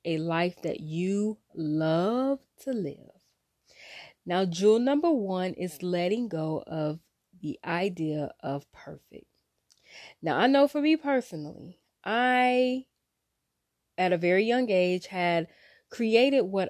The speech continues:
I would have considered the perfect life in my mind, right? I remember as a little girl coming up with this per-, this idea of, um,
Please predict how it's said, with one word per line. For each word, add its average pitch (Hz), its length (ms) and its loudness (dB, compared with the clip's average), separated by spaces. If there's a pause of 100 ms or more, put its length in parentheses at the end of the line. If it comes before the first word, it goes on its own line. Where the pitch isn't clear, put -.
I 196 340 0
would 180 200 -4
have 165 160 -10
considered 160 460 -6
the 156 60 -10
perfect 170 400 -10
life 156 240 -4
in 147 140 -8
my 160 140 -8
mind, - 420 -10
right? 170 400 -2 (720)
I 208 140 4
remember 220 400 2
as 185 180 0
a 175 80 -2
little 175 220 -2
girl 175 480 0
coming 180 400 -6
up 170 140 0
with 165 160 -4 (100)
this 160 360 -4 (720)
per-, - 260 -8
this 170 280 -4
idea 175 600 0
of, 151 540 -6 (480)
um, 143 420 -10